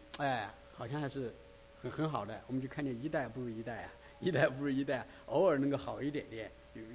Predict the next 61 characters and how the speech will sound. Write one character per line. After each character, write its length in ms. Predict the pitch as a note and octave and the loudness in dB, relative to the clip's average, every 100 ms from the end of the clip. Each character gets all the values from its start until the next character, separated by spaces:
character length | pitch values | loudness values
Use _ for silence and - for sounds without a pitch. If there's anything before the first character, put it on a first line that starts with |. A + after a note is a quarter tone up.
| B2 | -8
就 80 | C3 | -4
一 120 | C3 | 0
代 140 | D3 A#2 | 0 0
不 100 | A#2 | -2
如 80 | A2 | -4
一 120 | A2+ | -4
代。 180 | A2 E2+ - - | -6 -10 -16 -6
而， 100 | C#3 - - - - | -4 -4 -12 -16 -6
而 120 | - D3 | 2 2
宫 340 | - A3+ A#3 | 4 4 6
廷 180 | - C3+ | 6 4
的 120 | C3+ | 4
就 120 | B2+ C3 | 2 0
延 240 | A2 C3 | 0 0
续 80 | C#3 | 2
到 120 | D#3 | 2
民 220 | A#2+ A#2 C3+ | 2 0 0
间， 300 | C#3+ C#3 C#3+ - - - | 2 0 -2 -8 -10 0
民 180 | D3 F3 | 2 6
间 160 | F#3+ | 6
又 80 | D#3+ | 6
影 220 | C3+ D#3 | 4 0
响 120 | D#3 | 0
到 80 | G#2+ | -4
宫 220 | - C#3 | -2 -2
廷。 160 | C3+ G#2 F2+ - - - | -4 -8 -12 -14 -14 -2
我 60 | C#3 | 2
们 100 | E3 | 4
就 80 | |
看 260 | E3+ G#3+ F#3+ | 4 4 2
后 140 | A#3 | 4
面 100 | G3 | 2
还， 120 | D3 A#2+ | 0 -4
还 140 | - | -2
会 80 | C#3+ | -2
发 140 | C3 D3 | 0 0
现 100 | B2+ | -2
是 80 | |
什 140 | A#2 A2+ | -6 -6
么， 100 | A#2 G2+ - - | -8 -10 -14 -8
是 140 | D3 | 0
为 180 | D#3 F3+ | 6 6
什 100 | B2 | 6
么 80 | G#2+ | -4
是 80 | A2+ | -4
会， 100 | A2 | -4
会 200 | - C#3+ | -2 -2
是 100 | B2 | 0
这 120 | D3 | 0
样 120 | B2 F2 | 0 -2
子。 60 | - - - - | -10 -16 -18 -4
所 120 | - B3+ | 6 10
以 40 | |
我 40 | |
们 140 | F#3+ F#3 | 10 10
看 320 | - A3+ F3 | 6 6 6
见 260 | G#3 F#3 C3+ | 6 4 6
在 160 | D3 | 4
罗 220 | B2 C3 F3 | 4 4 4
马 280 | E3 G#2 | 4 0
的 200 | G#2 A2+ | -4 -8